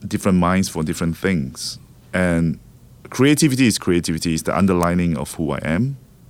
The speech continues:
But I'm constantly curious about what are we trying to solve and what are we trying to make. Even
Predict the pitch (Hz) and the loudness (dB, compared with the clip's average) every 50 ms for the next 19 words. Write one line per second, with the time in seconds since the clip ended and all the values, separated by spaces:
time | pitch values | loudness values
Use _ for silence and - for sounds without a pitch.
0 | - - - - - - 101 101 98 - - 104 104 - 120 123 117 - 120 117 | -20 -20 -20 -10 -2 0 0 0 0 0 -2 -2 0 0 0 0 2 2 2 2
1 | 113 - - - - - 113 113 110 107 107 104 101 98 - - 71 78 71 85 | 2 0 -2 -6 -2 0 2 2 4 4 4 4 4 2 0 -4 -6 -4 0 0
2 | 82 80 - - - _ - - - - - - - - - - - - 87 101 | 0 0 0 -4 -10 _ -20 -20 -20 -20 -20 -20 -20 -20 -20 -20 -10 -4 0 0
3 | 110 - - - 87 85 85 92 - - - 85 82 82 85 82 - - 73 - | 0 0 -2 -4 -4 -2 -2 -2 -4 -2 -2 0 0 0 0 -2 -4 -4 -4 -4
4 | - - 113 104 85 76 - 78 76 82 87 76 - - - 78 80 82 78 - | -2 0 0 0 0 0 -2 -4 -4 -2 -2 -4 -6 -6 -6 -6 -4 -4 -4 -4
5 | - 82 80 80 - 69 76 82 98 80 - - - - - - - - - - | -4 -2 -2 -2 -4 -4 -4 -2 -2 -2 -4 -6 -12 -20 -20 -20 -20 -20 -20 -20
6 | - - - 113 117 107 113 120 120 110 104 | -20 -8 -2 0 2 4 6 6 4 4 2